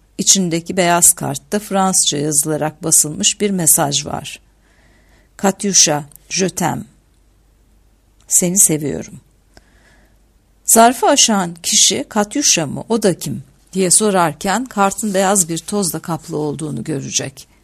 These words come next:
Bu toz havayla temas eder etmez gaz haline gelecek ve odayı güçlü bir badem kokusu kaplayacak.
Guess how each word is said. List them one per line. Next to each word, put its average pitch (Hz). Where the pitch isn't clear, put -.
Bu 254
toz 220
havayla 190
temas 196
eder 190
etmez 165
gaz 202
haline 139
gelecek 160
ve 175
odayı 175
güçlü 196
bir 185
badem 170
kokusu -
kaplayacak. 135